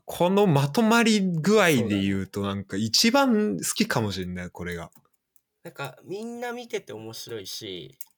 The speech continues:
Speaker 2: あと、
Speaker 1: うんうん。
Speaker 2: やっぱ、コント感もあるしね、すごくね。
Speaker 1: そうそうそうそう。
Speaker 2: なんか、すっごい面白い。
Speaker 1: で、なんかこう、ふ-、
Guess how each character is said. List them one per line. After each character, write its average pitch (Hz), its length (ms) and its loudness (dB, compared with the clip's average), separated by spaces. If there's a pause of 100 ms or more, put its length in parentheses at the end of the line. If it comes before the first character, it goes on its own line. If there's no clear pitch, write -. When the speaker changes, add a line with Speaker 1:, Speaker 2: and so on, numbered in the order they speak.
(580)
Speaker 2:
あ 143 80 -18
と、 92 120 -16
Speaker 1:
う 98 60 -8
ん 92 60 -6
う 87 40 -8
ん。 82 80 -10
Speaker 2:
や 82 100 -8
っ 82 40 -10
ぱ、 - 340 -10 (440)
コ 240 220 -6
ン 214 120 -10
ト 226 200 -4
感 127 260 -6
も 92 100 -12
あ 92 60 -12
る 87 60 -16
し - 160 -12
ね、 107 120 -10
す - 140 -8
ご 95 120 -16
く - 140 -20
ね。 76 200 -20 (640)
Speaker 1:
そ 107 160 -2
う 92 60 -4
そ 92 160 -10
う 82 60 -12
そ 80 180 -14
う 69 60 -18
そ - 160 -18
う。 - 40 -20 (760)
Speaker 2:
な 120 100 -18
ん - 20 -20
か、 113 120 -18
す - 260 -12
っ - 80 -20
ご 185 120 -4
い 165 40 -2
面 131 100 -4
白 - 0 -
い。 117 40 -8
Speaker 1:
で、 110 80 2
な 107 100 2
ん 101 60 -6
か - 100 -14
こ 123 120 -8
う、 - 20 -8
ふ-、 - 120 -16